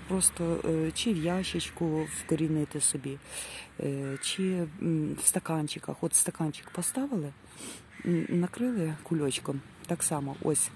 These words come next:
до цих пазух. Єдине, що коли живцювала, е, клематисом, я оце все листя стільки не лишала. Я або один, од-, один видаляла.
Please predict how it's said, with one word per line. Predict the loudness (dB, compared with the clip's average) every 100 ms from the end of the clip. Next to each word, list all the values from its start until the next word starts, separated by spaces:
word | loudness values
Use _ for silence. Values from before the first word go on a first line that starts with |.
| -6
до | -2 0
цих | 0 -2
пазух. | -2 -2 -2 -8 -10 -12 -12 -12 -6 0
Єдине, | 2 2 2 -2
що | -4
коли | -2 2 4 2 0 -4 -2
живцювала, | 2 6 6 4 0 -2 -4 -10 -10 -12 -12 -6 0
е, | 2 2 0 -2 -4 -8 -8 -6 -6 -6 -10 -14 -18 -16 -16 -12
клематисом, | -4 0 2 0 2 2 2 -6 -12 -16 -16 -14 -12 -12 -12 -10 -4
я | 2 2 4
оце | 4 4 6
все | 4 4
листя | 4 4 2 2
стільки | 2 2 2
не | 2
лишала. | 2 0 0 -2 -4 -8 -12 -14 -10 -4
Я | 2 2 0 -4 -2
або | 0 2 2 2 -2 -8 -10 -6 4
один, | 6 6 2 2 -2 -14 -14 -14 -14 -14 -8 2
од-, | 4 4 0
один | 0 2 2
видаляла. | 2 0 0 0 -2